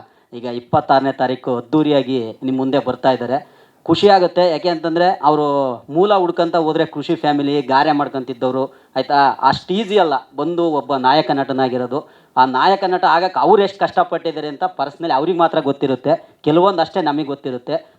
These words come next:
ತುಂಬ ಕಷ್ಟಪಟ್ಟಿದ್ದಾರೆ, ತುಂಬ ಸ್ಟ್ರಗಲ್ ಮಾಡಿದ್ದಾರೆ. ಮೂರು ವರ್ಷ ಆಯ್ತು, ಉಪಾಧ್ಯಕ್ಷಗಂತೂ ಹೆಗಲ ಮೇಲೆ ಹಾಕೊಂಡು ಎಲ್ಲ ಕಡೆ ಓಡಾಡ್ತೀರಾ, ಅದು ನಿಮಗೂ ಗೊತ್ತು. ಅಣ್ಣ, all the best. ಖಂಡಿತವಾಗ್ಲೂ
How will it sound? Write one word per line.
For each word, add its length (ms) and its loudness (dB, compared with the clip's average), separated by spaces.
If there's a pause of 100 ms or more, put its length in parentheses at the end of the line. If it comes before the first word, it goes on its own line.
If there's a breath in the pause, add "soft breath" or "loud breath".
(100)
ತುಂಬ 240 0
ಕಷ್ಟಪಟ್ಟಿದ್ದಾರೆ, 720 -2
ತುಂಬ 340 -4
ಸ್ಟ್ರಗಲ್ 320 0
ಮಾಡಿದ್ದಾರೆ. 600 -4 (100)
ಮೂರು 200 4
ವರ್ಷ 160 2
ಆಯ್ತು, 280 2
ಉಪಾಧ್ಯಕ್ಷಗಂತೂ 840 -2
ಹೆಗಲ 300 -2
ಮೇಲೆ 180 -2
ಹಾಕೊಂಡು 260 -4
ಎಲ್ಲ 180 0
ಕಡೆ 180 -4
ಓಡಾಡ್ತೀರಾ, 480 -4
ಅದು 100 -12
ನಿಮಗೂ 240 -6
ಗೊತ್ತು. 300 -10 (380 soft breath)
ಅಣ್ಣ, 80 4 (180)
all 120 2
the 120 0
best. 220 -8
ಖಂಡಿತವಾಗ್ಲೂ 720 -4